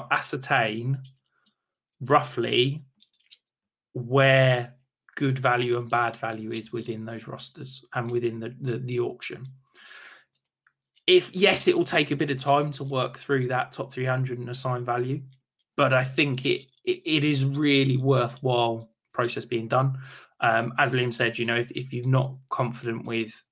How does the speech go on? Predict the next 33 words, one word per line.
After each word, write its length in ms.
assigning 400
values, 520
I'm, 260
I'm 120
happy 280
to 60
share 240
mine. 500
There's 380
plenty 560
of 120
other 180
places 680
all 220
around 480
that 200
will 140
be 160
able 340
to, 440
uh, 160
to 100
do 220
that. 300
Um, 420
once 600
you've 320
got 300
those, 640
those 220
values 640
as 180
such, 500